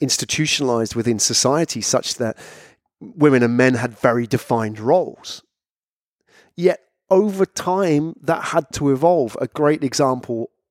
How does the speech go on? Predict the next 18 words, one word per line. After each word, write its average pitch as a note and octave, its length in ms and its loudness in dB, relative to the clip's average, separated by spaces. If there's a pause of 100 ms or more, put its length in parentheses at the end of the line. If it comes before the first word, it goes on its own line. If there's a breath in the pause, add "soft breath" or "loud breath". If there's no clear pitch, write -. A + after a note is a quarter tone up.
of F3+ 260 4
that A#2 340 0
being A2+ 440 -2 (920 loud breath)
the A#2+ 320 -4
First A2+ 360 2
World A#2 260 2
War. D3 480 -4
That B2 260 -2 (460)
what C3+ 200 2
happened B2 340 0
in A#2 140 2
the G#2 80 -2
First A2+ 320 -2
World G#2 180 -4
War C#3 200 -2
was G#2 180 -6
many A2 380 2
men, A#2 400 -2